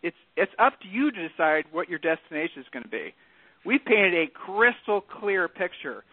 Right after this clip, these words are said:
of the really, you know, one of the many paths, the two real, you know, I think most dominant paths in real estate. The big team broke agent, or, you know, the agent who decides that I'm gonna be out in a certain amount of time because I'm gonna build a certain net worth and I'm gonna take a business approach to this,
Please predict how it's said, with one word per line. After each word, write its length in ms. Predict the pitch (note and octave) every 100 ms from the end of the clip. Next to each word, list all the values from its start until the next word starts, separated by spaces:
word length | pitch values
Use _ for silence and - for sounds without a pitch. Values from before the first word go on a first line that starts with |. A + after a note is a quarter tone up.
| - _
of 140 | E3+ E3
the 140 | E3+
really, 420 | D#3+ A3+ G#3 F3+ -
you 80 | A3
know, 140 | F#3
one 160 | F3 A3
of 60 |
the 80 | G3
many 280 | F3+ G3+ G3+
paths, 340 | G3 D3 D3 - -
the 100 | E3+ -
two 140 | G#3+
real, 260 | G#3 G3+ F3 -
you 120 | G3+
know, 180 | D#3 D#3
I 160 | E3+
think 260 | F3 F#3 -
most 180 | E3+ D3+ -
dominant 420 | F3+ G3 F#3 E3
paths 320 | - D3 D3+ F3
in 60 |
real 180 | E3+ G#3+
estate. 340 | G#3+ D#3+ A2+ - - _ _ _
The 80 | D#3+
big 320 | D#3 G3+ G3
team 240 | - G#3+ G3+
broke 300 | F3+ G3+ A3
agent, 380 | A#3 A3+ B3+ A#3+ _ _ _ _
or, 160 | F3+ F#3+
you 400 | F#3+ _ - D4+
know, 220 | A3 A3+
the 140 | A3
agent 240 | A3 A#3+ A3
who 60 |
decides 480 | A3+ A3 - G#3+ G#3+
that 80 | G3+
I'm 140 | F3+ G#3+
gonna 140 | A#3
be 140 | A3 G#3
out 160 | F#3+
in 60 | F3
a 60 | -
certain 240 | F#3+ D#3+
amount 140 | E3+ E3
of 60 | F3
time 260 | E3 E3
because 120 | C3
I'm 220 | C#3+ D#3 G3+
gonna 140 | G3
build 240 | F3 F3
a 60 | F3+ -
certain 240 | F#3 F3
net 160 | E3 C3+
worth 220 | C#3+ C#3+
and 80 | C#3
I'm 100 | D#3
gonna 120 | G#3
take 200 | A3 G#3
a 40 |
business 300 | F#3 F#3 F3+ -
approach 300 | - D#3 D3+ -
to 60 |
this, 180 | D3+ C#3+